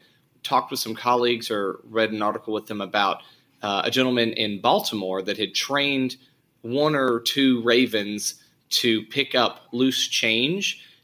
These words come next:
and those ravens would then take that loose change into a special-made vending machine that would dispense raven food. And because they're a social animal, they would then teach other ravens how to do it. And so this gentleman in Baltimore ended up making, like, tens of thousands of dollars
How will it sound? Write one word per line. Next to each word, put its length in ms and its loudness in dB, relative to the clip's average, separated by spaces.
and 280 2
those 340 4
ravens 420 0
would 160 -2
then 180 -2
take 220 -2
that 120 0
loose 160 -2
change 320 -2
into 340 -6
a 180 -4
special-made 760 2
vending 400 -2
machine 580 -2
that 120 0
would 140 -4
dispense 600 -4
raven 420 -4
food. 420 0
And 100 -2
because 360 0
they're 240 0
a 40 -4
social 520 0
animal, 600 0
they 140 4
would 320 -4
then 320 2
teach 380 -4
other 220 2
ravens 400 -2
how 100 -2
to 80 -6
do 220 -4
it. 80 -4
And 80 -10
so 100 -4
this 180 -6
gentleman 460 0
in 240 -4
Baltimore 520 2
ended 220 2
up 80 0
making, 320 0
like, 180 -6
tens 320 -4
of 80 -8
thousands 460 0
of 80 -4
dollars 480 2